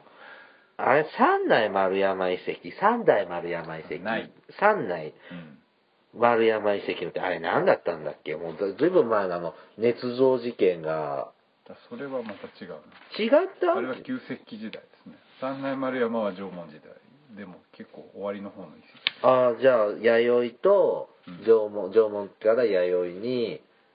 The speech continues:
Speaker 1: あれ、だってスパって縦割りで分かるわけじゃないもんね。じわじわって縄文から弥生に変わる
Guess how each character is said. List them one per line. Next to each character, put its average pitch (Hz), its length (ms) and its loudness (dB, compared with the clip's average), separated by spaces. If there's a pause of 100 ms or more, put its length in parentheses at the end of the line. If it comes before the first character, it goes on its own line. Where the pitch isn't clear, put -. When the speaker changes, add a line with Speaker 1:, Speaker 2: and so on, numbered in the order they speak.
(540)
Speaker 1:
あ 143 140 4
れ、 147 60 4
だ 175 80 6
っ - 20 4
て 147 80 -12
ス - 160 -14
パ 233 60 8
っ 269 100 -2
て - 80 -4
縦 147 240 4
割 143 220 2
り - 20 -6
で 143 80 0
分 113 240 0
か 135 140 4
る 85 360 0
わ 85 80 -10
け 78 80 -12
じ 76 60 -8
ゃ 76 40 -2
な 78 100 -6
い - 20 -10
も 92 60 -12
ん - 20 -14
ね。 120 80 -8
じ 117 100 -4
わ 135 140 6
じ 139 100 -4
わ 147 140 6
っ 151 80 -12
て 104 180 2 (260)
縄 107 200 2
文 98 180 -4
か 117 120 4
ら 131 100 6
弥 95 360 0
生 - 0 -
に 90 160 -10
変 95 120 0
わ 92 120 2
る 87 280 0